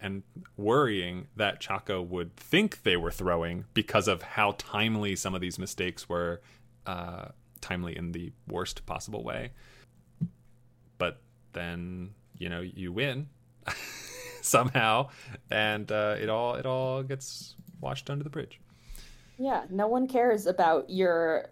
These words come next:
Speaker 2: att-, your very inopportune mistypes that look like you're throwing if you do end up winning in the end, right?
Speaker 1: Yeah. I, uh,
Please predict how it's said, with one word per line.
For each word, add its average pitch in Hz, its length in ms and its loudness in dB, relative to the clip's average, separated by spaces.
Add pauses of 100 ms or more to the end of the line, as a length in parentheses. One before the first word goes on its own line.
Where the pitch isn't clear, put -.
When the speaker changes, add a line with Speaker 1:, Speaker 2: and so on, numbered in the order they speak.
(100)
Speaker 2:
att-, - 340 0
your 175 400 2 (920)
very 208 720 4 (520)
inopportune 190 840 2
mistypes 170 680 2
that 185 160 2
look 185 160 0
like 175 280 2
you're 180 220 4
throwing 170 480 2
if - 480 0
you 170 120 -6
do 160 180 -2
end 156 180 -6
up 175 160 -6
winning 170 320 -8
in 196 160 -10
the 196 120 -12
end, 98 300 -14
right? - 200 -10 (300)
Speaker 1:
Yeah. 90 200 -12 (640)
I, 120 220 4
uh, 110 340 2